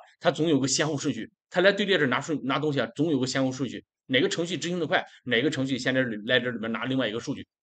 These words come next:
好，同志们，当他拿完这个数据，这个数据之后，这个数据从队列里面就消失了。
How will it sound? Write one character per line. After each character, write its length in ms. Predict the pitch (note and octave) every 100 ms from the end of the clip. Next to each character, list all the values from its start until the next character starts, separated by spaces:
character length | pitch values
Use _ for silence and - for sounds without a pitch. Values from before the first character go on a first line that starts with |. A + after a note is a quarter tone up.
| _ _ -
好， 140 | B2+
同 80 | C3
志 40 |
们， 80 | B2+ G#2+ - _ _ _ _ _ -
当 120 | A#3
他 60 |
拿 100 | A#3
完 100 | A#3
这 80 | A#3+
个 40 | A3+
数 100 | A3
据， 80 |
这 140 | G3+ G3
个 120 | F#3 _ _ _ _
数 260 | - - A3+
据 80 | E3+
之 80 | G3+
后， 160 | F3
这 100 | F3
个 60 | F#3
数 140 | G3+
据 120 | F3
从 200 | C3+ D3
队 100 | D#3
列 100 | D#3+
里 60 | D3
面 100 | A#2+
就 80 | A#2+
消 120 | B2+
失 100 |
了。 100 | C#3